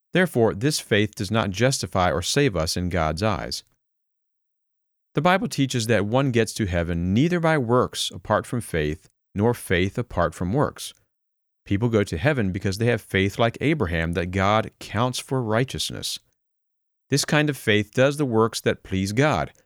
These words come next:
even though neither the faith nor the works are perfect. According to Romans one, verses four and five,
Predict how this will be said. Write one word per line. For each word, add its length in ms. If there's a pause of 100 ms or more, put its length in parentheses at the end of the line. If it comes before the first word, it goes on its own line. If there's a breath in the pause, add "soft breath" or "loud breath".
(220)
even 220
though 120
neither 320
the 120
faith 400
nor 140
the 80
works 320
are 100
perfect. 480 (760)
According 300
to 100
Romans 460
one, 460
verses 340
four 220
and 120
five, 400